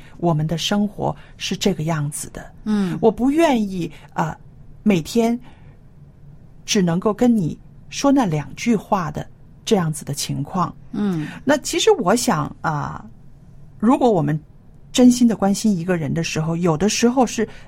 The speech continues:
Speaker 1: 必须用一种坚定但是很温和的方式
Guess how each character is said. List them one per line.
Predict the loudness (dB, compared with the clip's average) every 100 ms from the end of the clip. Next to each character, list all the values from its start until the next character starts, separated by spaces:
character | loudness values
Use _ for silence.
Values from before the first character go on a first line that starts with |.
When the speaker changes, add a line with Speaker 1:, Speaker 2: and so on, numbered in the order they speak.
| -2
Speaker 1:
必 | -2
须 | 0 -2 0
用 | 4 6
一 | 6
种 | 4 0 -4 -8 -6
坚 | 2 2 2
定 | 2 4 2 -4 2
但 | 4
是 | 4 0
很 | -2 0
温 | 4 6
和 | 4 -2
的 | -6
方 | -4 -2 0
式 | -2 0 -2